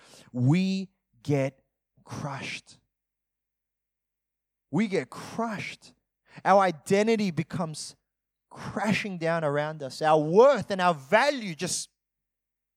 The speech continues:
just dives. See, we all have the desire to be liked.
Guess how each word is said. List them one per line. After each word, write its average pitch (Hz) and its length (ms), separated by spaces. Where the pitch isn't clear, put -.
just - 180
dives. - 680
See, 160 200
we 165 160
all 180 200
have 170 200
the 156 80
desire 127 520
to - 200
be 120 120
liked. 110 520